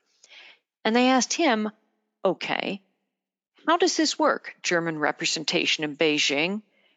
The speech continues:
You advocated a license for Wirecard as a payment service provider for the Chinese market.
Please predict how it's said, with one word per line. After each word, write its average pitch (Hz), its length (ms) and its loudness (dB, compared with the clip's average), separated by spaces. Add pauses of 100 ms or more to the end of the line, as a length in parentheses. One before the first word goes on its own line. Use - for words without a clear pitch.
(320)
You 254 240 2
advocated 254 680 0
a 202 40 2
license - 540 -2
for 185 160 -4
Wirecard 247 600 0
as - 120 -6
a - 60 -10
payment 185 380 -2
service 277 400 0
provider - 540 -2
for - 220 -8
the 185 80 -4
Chinese 147 480 -2
market. 294 480 0